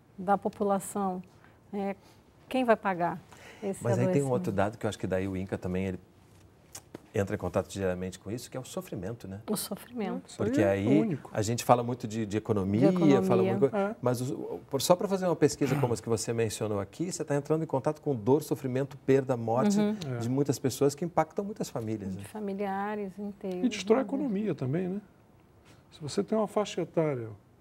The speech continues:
Speaker 3: né, menor, né, os, os jovens morrendo de câncer,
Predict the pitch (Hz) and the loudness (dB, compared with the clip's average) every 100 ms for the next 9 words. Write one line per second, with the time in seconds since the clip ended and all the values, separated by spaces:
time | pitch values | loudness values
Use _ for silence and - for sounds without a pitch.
0 | _ - - - _ _ - 135 165 139 | _ -20 -20 -20 _ _ -4 0 0 -4
1 | 117 117 139 139 131 113 110 139 135 120 | -6 -2 0 2 0 -2 -2 -2 -2 -2
2 | 123 120 135 143 147 175 120 165 170 135 | -4 -4 -2 -2 0 -2 6 6 8 4
3 | 135 147 135 151 139 135 - 190 185 - | -2 -4 -4 -4 -6 -6 -4 -4 -6 -16